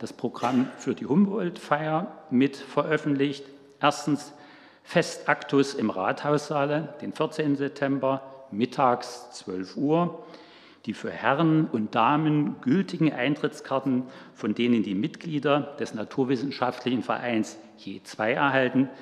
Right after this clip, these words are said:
sind aus der Schäferschen Buchhandlung abzuholen. Und der zweite Teil dieser Humboldt-Feier sollte dann mit einem Festdinner im Saale der Gesellschaft Vereinigung Neue Weg fünf stattfinden,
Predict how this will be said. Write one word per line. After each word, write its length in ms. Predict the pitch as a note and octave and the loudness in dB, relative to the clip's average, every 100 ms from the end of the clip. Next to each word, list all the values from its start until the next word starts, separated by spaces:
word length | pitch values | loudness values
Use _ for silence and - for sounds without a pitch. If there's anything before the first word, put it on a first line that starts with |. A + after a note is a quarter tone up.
| - - - _ | -20 -20 -20 _
sind 320 | - C3+ C#3 - | -8 -2 0 0
aus 200 | A#2 - | -2 0
der 280 | A2 - | -4 -4
Schäferschen 720 | - - D#3 D3+ B2 C#3 C#3 C#3 | -6 -2 0 2 4 6 6 4
Buchhandlung 640 | C3+ B2+ A#2+ G#2+ A2 A#2 C#3+ | 0 2 0 0 -2 -2 -4
abzuholen. 760 | - - - B2+ D3+ F3 G3 G#3 - - - - _ _ _ - - | -6 -8 -2 0 2 4 4 4 0 -14 -20 -20 _ _ _ -20 -6
Und 120 | A#2 | -2
der 100 | G#2 | -2
zweite 420 | - G#2+ G#2+ B2 | -4 -2 0 0
Teil 460 | A#2+ A#2+ A#2 A#2 A#2 - | 0 2 2 2 0 -4
dieser 440 | A#2 B2+ A#2 D3 - | -8 -4 -2 -4 -6
Humboldt-Feier 800 | C3+ B2+ A2+ A2+ A#2 A2+ A2+ B2 - E3 - | -2 2 0 0 0 2 0 -2 -4 -14 -16
sollte 340 | - G#2+ A2+ G#2+ | -4 0 0 0
dann 240 | A2+ G#2+ | 0 0
mit 180 | G2 - | -2 -6
einem 300 | G#2 G#2 F#2+ - - - | -4 -2 -4 -8 -20 -20
Festdinner 800 | - - D#3+ - - C3+ B2+ A#2+ | -8 0 0 -2 -6 -2 2 2
im 180 | A#2 A2 | 2 0
Saale 420 | - G#2+ B2 C3+ - - - - - | 0 0 2 0 -6 -16 -20 -16 -12
der 140 | F2 | -8
Gesellschaft 760 | - F#2 G2 B2+ C3+ C#3+ - | -8 -6 -2 -2 0 0 0
Vereinigung 720 | - - G2+ A2+ A#2+ A#2+ B2 - - - - | -4 -8 -4 -2 0 0 0 -4 -18 -20 -14
Neue 340 | G#2 G2+ G#2 G2 | -8 -2 -2 -2
Weg 240 | G#2+ G2+ | -4 -6
fünf 380 | - A#2 A2 - - - | -4 0 0 -2 -16 -14
stattfinden, 720 | - G2 - G#2+ G2+ - A2 | -8 -8 -6 -6 -6 -6 -10